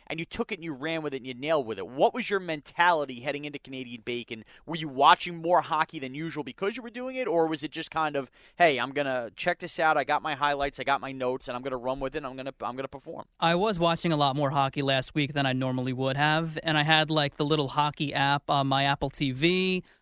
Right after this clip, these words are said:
Speaker 2: So I was
Speaker 1: Ah.
Speaker 2: following along what was going on. I was trying to get the name pronunciations right for some of the guys. Uh, so it was a little bit tough to try to adapt to doing some of that stuff. And then I don't know if maybe I got, like, too much into being, like, a little bit too jokey towards the end of the week.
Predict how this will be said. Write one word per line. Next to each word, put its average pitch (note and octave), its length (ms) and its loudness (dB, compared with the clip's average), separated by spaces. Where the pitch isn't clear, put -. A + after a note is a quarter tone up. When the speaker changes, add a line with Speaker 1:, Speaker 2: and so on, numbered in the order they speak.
Speaker 2:
So E3 80 4
I - 20 4
was D#3 100 -2
Speaker 1:
Ah. - 40 -14
Speaker 2:
following D#3 400 4
along D3+ 180 2
what D#3+ 120 0
was D#3 140 0
going C#3+ 360 2
on. F3+ 360 4
I E3+ 100 2
was E3 120 2
trying D#3+ 180 2
to D3+ 40 2
get D3+ 100 -2
the C#3+ 80 -2
name D3 320 2
pronunciations F#3 880 0
right E3+ 260 2
for E3+ 80 -6
some F#3+ 180 0
of F#3 60 4
the F3+ 60 -2
guys. F3+ 600 2
Uh, D#3 320 4
so - 200 2
it G#3+ 100 2
was G#3+ 180 0
a G#3+ 60 4
little A3+ 320 2
bit A3 160 2
tough F3+ 240 2
to E3+ 80 2
try E3 160 4
to D#3+ 100 2
adapt C#3+ 320 2
to D3 60 -2
doing C#3 220 0
some C#3+ 160 0
of C3 60 0
that C#3 200 2
stuff. B2+ 400 -2
And A#3 140 4
then C4 120 0
I C4 160 4
don't F4 240 2
know A#3 260 2
if G#3 120 -4
maybe F#3+ 340 2
I F3+ 60 2
got, E3+ 220 4
like, D#3 220 0
too D#3+ 340 0
much D3+ 320 0
into D3+ 220 0
being, C#3 360 2
like, C3 200 0
a C3+ 40 0
little C#3 240 0
bit C#3 200 -2
too D#3 200 0
jokey C#3 580 -2
towards C#3 260 -2
the C3+ 140 -2
end C3+ 120 2
of C3 60 -2
the C3 80 0
week. E3+ 440 0